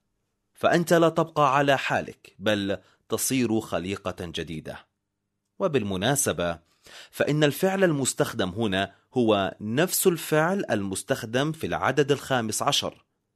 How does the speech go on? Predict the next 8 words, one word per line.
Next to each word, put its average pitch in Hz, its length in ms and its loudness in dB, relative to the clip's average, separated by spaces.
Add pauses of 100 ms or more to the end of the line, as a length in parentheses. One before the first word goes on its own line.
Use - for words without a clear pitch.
(120)
فالله 123 640 2
يلدنا 107 720 0 (380)
ويقوم 131 680 2
بعمل 98 480 0
التجديد 117 720 -2 (280)
ويعطينا 151 720 6
حياة 98 460 2
جديدة. 87 680 -6